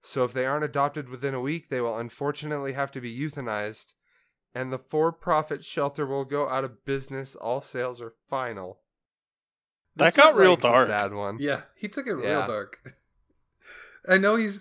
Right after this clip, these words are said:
Speaker 1: It got
Speaker 3: I know
Speaker 1: really
Speaker 3: it's like
Speaker 1: sad really
Speaker 3: a,
Speaker 1: fast.
Speaker 3: oh, what, what's the word I'm looking for?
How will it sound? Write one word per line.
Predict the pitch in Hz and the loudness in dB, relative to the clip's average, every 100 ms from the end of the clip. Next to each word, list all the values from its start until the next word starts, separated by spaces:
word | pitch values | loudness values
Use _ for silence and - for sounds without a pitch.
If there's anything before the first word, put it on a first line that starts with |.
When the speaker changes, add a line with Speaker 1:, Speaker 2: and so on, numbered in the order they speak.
| - | -16
Speaker 1:
It | - | -2
got | 170 | 4
Speaker 3:
I | 180 | 4
know | 185 | 4
Speaker 1:
really | 190 | 2
Speaker 3:
it's | 185 | 0
like | 175 156 | -2 -2
Speaker 1:
sad | 151 | 0
really | 131 120 | -2 -2
Speaker 3:
a, | 113 | -6
Speaker 1:
fast. | 98 110 - - 120 | -6 -6 -10 -16 -14
Speaker 3:
oh, | 110 104 | -12 -10
what, | 107 107 - | -10 -12 -14
what's | 110 110 - | -14 -14 -14
the | 110 | -12
word | 107 107 | -10 -10
I'm | 104 | -12
looking | 107 104 101 | -14 -16 -14
for? | 104 104 104 | -12 -12 -14